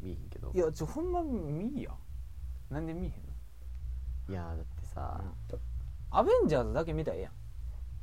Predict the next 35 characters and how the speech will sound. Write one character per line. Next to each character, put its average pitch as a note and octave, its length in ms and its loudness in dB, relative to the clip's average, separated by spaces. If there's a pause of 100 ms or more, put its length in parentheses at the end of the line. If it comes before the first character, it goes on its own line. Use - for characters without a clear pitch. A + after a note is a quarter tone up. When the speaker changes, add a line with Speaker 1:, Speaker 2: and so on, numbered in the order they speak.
(320)
Speaker 1:
い - 20 -2
や、 - 100 -6
お G2+ 100 -2
前 D#3 160 0
も D4 60 -2
言 G#3+ 100 2
っ - 40 2
て - 160 -6
ん F#2 60 -4
け - 80 -6
ど、 - 140 -4
Speaker 2:
う A#2+ 80 -2
ん。 A2 160 -4 (240)
Speaker 1:
あ F2+ 80 -2
の、 - 320 -4 (220)
今 C#3+ 220 0
か G3+ 140 -2
ら C3 80 0
ワ A2 140 0
ン B2+ 100 -4
ピ B2+ 120 -2
ー A#2 60 0
ス F#2+ 120 -4
全 G2+ 200 0
巻 - 180 -2
揃 G2+ 140 -2
え F#2+ 60 0
る F#2+ 60 0
ぐ G2 60 0
ら - 60 -2
い - 40 -6
し - 100 -6
ん D#2+ 60 -6
ど D2+ 100 -6
い。 - 40 -4